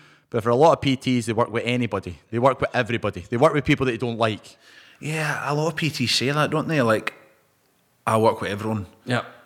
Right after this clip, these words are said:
Speaker 2: They don't, like, a lot of them say that, but in reality, they're probably in the head going, "Mm."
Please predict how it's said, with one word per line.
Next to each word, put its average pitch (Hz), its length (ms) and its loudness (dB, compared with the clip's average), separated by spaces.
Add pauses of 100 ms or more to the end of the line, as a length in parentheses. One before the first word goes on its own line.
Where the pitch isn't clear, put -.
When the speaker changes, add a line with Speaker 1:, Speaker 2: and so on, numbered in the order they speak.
(280)
Speaker 2:
They 117 80 -8
don't, 127 140 -4
like, 110 360 -2
a 113 200 4
lot 113 200 4
of - 40 0
them 117 140 2
say 110 180 0
that, 117 220 2
but 107 180 4
in 110 120 2
reality, 110 440 4
they're 104 160 2
probably 104 440 0
in 98 60 0
the 98 100 -4
head 101 220 -4
going, 101 280 -4
"Mm." 98 500 -6